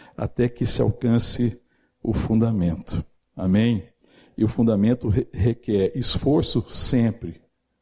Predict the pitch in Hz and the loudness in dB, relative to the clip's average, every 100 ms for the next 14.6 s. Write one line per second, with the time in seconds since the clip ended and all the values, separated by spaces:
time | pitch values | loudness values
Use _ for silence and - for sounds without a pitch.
0 | _ - 120 110 - 101 90 - - - | _ -4 -2 0 -2 -2 -4 -8 -16 -18
1 | _ _ 90 98 - 101 95 101 107 101 | _ _ -6 -6 -2 0 2 4 2 -2
2 | _ _ - 113 110 123 - 104 80 85 | _ _ -8 -6 -4 -4 0 0 0 -10
3 | - _ _ - 117 127 117 120 135 135 | -16 _ _ -6 0 2 2 0 0 0
4 | 143 110 139 - 120 110 123 101 - 117 | 2 2 0 -2 -2 0 2 0 0 -2
5 | 117 120 - 123 - 107 87 - _ _ | 0 -2 -2 -4 -4 -4 -4 -8 _ _
6 | _ _ _ _ _ - 127 120 131 139 | _ _ _ _ _ -6 -2 0 0 -2
7 | 165 127 120 123 104 - 101 107 110 - | -4 -4 -4 0 -2 0 0 2 2 -2
8 | - - - _ _ _ - - 117 131 | -8 -12 -20 _ _ _ -10 -4 0 0
9 | 127 127 117 120 - 123 113 120 107 92 | 0 -2 0 0 0 0 0 2 2 0
10 | 87 85 - 113 120 - 110 - 117 113 | -2 -4 -2 0 2 0 -2 -2 2 2
11 | 107 - 85 - _ _ _ _ - 123 | 0 -6 -12 -18 _ _ _ _ -2 -2
12 | - 107 90 90 - - - - 107 101 | 0 0 0 -4 -12 -16 -14 -2 2 2
13 | 107 110 92 - 113 110 117 117 120 113 | 2 0 0 2 2 2 -2 -2 -2 -2
14 | 113 123 107 92 90 | -2 0 -2 0 -4